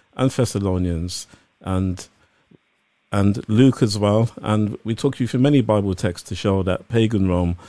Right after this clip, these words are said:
was in power first, that, that Satan used pagan Rome to persecute God's people and then papal Rome. And so Elder Abel now is just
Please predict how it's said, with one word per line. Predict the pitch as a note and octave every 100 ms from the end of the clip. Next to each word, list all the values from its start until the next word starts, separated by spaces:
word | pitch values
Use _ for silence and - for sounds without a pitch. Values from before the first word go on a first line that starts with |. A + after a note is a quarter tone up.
| - - _
was | F#2 F#2+
in | F#2+ F2+
power | G2 F#2 E2+
first, | E2 F#2 F2 F2 - - _ _
that, | - - _ _ _ _ -
that | -
Satan | - A2+ - G#2
used | G2 -
pagan | G#2+ G#2 G2+ F#2+
Rome | G#2 G#2+
to | G2+
persecute | F#2+ G2 F2 - - -
God's | F2 E2+
people | - F#2 E2+ E2+
and | - F2+
then | F#2+ F2
papal | F#2+ F2+ F2
Rome. | E2 D#2 C#2 D2 _ _ _ _
And | G2+
so | G2 F#2
Elder | - A#2 A2
Abel | G#2 G2+ G2+ F#2
now | F#2+ F#2
is | F#2
just | - G2+ - -